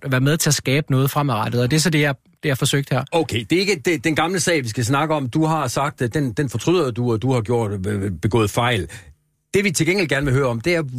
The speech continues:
Speaker 2: hvordan man så gør, når man ligger dernede og roder i fosterstilling over i hjørnet. Og hvordan kommer man videre? Fordi hvad gjorde du?
Speaker 1: Jamen, det var jo simpelthen at,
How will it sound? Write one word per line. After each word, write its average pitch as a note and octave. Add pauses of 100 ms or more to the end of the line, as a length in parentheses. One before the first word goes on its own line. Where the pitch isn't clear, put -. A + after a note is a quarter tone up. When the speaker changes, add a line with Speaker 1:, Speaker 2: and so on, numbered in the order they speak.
(100)
Speaker 2:
hvordan C3+
man A#2+
så G#2
gør, D3
når B2+
man B2
ligger C3+
dernede B2
og A#2
roder A#2+
i F#2+
fosterstilling A#2
over A2+
i A2
hjørnet. G#2
Og G2
hvordan A#2+
kommer D3
man B2+
videre? D3
Fordi C3
hvad D3+
gjorde D3+
du? D#3+ (580)
Speaker 1:
Jamen, D#3+
det D#3
var D#3+
jo G3
simpelthen E3+
at, C#3